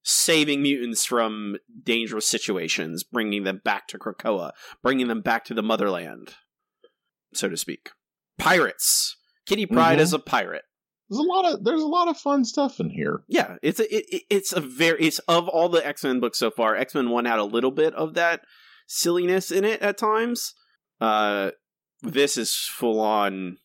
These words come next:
Speaker 1: like, just ridiculous levels of, you know, downright almost camp mo-, moments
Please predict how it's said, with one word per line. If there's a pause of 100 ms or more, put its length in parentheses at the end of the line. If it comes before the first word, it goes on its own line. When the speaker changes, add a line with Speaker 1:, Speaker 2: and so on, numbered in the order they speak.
(400)
Speaker 1:
like, (540)
just (100)
ridiculous
levels
of,
you
know, (840)
downright
almost
camp (340)
mo-,
moments